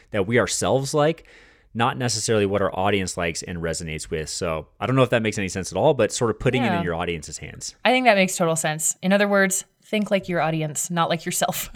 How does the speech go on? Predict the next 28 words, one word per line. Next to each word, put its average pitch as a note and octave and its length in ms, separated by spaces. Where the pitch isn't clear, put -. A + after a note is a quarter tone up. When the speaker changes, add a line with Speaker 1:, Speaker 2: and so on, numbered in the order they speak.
Speaker 2:
<laughs> - 160
Speaker 1:
<laughs> C3+ 260
Exactly. E2+ 600
Speaker 2:
All A#3+ 100
right, F3+ 220
to - 120
end A#3 160
the F4 60
show, E3+ 300
we F3+ 220
have C4 240
a G#3 80
fun A#3 360
new A3 160
social G3 380
media F3 260
strategy E3 540
to - 220
try. E3+ 480
Shout A3+ 340
out B3+ 220
to A3+ 220
Social F#3+ 380
Media F#3+ 320
Examiner D3+ 600
for - 280
this D#3 180
one. F3 200